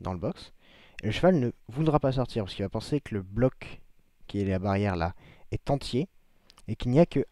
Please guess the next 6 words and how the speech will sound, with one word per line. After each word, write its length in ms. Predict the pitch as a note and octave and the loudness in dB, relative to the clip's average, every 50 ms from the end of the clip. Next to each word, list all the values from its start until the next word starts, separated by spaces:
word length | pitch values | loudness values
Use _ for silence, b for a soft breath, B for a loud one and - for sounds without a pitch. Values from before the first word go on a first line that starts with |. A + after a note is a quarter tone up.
| _ - | _ 0
un 200 | C3+ D3 D#3 D3 - - | 2 2 2 0 -6 -10
ici 340 | - A#2 - - - A#2 C3 - - - - _ | -12 -10 -8 -6 -4 -6 -6 -6 -12 -20 -20 _
de, 560 | - F2+ G2+ G2 G2 F#2+ F#2 F2+ F2 F2+ F2+ F2 F#2+ - - - _ _ | -10 -6 -4 -2 -2 -2 -2 -2 -2 -4 -4 -6 -10 -14 -18 -20 _ _
de 120 | - - A#2 | -10 -8 -4
passage. 500 | - B2 A2+ - - G#2+ G#2 G2 F#2+ G2 b b b b b b b b b b b b b | 0 0 2 2 4 2 2 0 -2 -8 b b b b b b b b b b b b b
Donc 420 | - A2 A2 A2+ G#2+ - - - | -8 -4 -2 -2 -2 -4 -10 -18